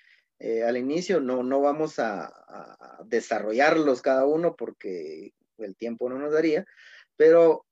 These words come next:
eh, ahí podemos verlos, podemos verlos. Estas agravantes o estas atenuantes lo que hacen es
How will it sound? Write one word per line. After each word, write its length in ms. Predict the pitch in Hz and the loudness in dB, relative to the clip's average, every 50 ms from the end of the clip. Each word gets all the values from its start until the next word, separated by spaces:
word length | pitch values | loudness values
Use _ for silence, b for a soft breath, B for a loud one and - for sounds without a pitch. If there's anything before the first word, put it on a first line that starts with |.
| _ _ _ _ _ | _ _ _ _ _
eh, 200 | - 147 156 151 - | -6 -6 -6 -2 0
ahí 160 | 147 160 190 | 0 0 2
podemos 420 | 190 - 226 226 233 226 226 220 220 | 2 4 4 4 4 2 0 2 2
verlos, 480 | 269 254 190 113 190 - - _ _ _ _ _ | 2 2 2 0 -6 -10 -16 _ _ _ _ _
podemos 400 | - 135 147 165 180 190 196 202 | -2 0 0 0 0 -2 0 2
verlos. 400 | 196 151 110 95 92 - _ _ _ _ _ - | 2 2 2 -2 -8 -12 _ _ _ _ _ 0
Estas 560 | 185 220 277 320 - - - 330 226 - - | 2 2 2 2 0 -2 -2 0 0 0 0
agravantes 800 | 151 139 123 113 110 113 131 127 117 110 107 - 113 117 - - | 2 2 2 2 2 2 0 0 -2 -4 -4 -6 -6 -6 -8 -10
o 140 | - 107 113 | -6 -4 -2
estas 380 | 135 156 160 - 180 180 175 | -2 -2 -2 -2 -4 -2 -2
atenuantes 840 | 190 180 180 - 190 190 185 202 180 135 120 127 - 165 170 - - | -4 -6 -6 -6 -6 -4 -2 0 -2 -2 -2 -6 -8 -10 -10 -10 -8
lo 200 | 135 117 110 107 _ | -6 -6 -6 -6 _
que 160 | - 113 107 | -6 -6 -4
hacen 460 | 110 135 175 202 - 233 202 160 143 | -2 -2 -2 -2 -4 -8 -8 -6 -4
es 300 | 147 175 226 233 - b | -4 -4 -4 -6 -10 b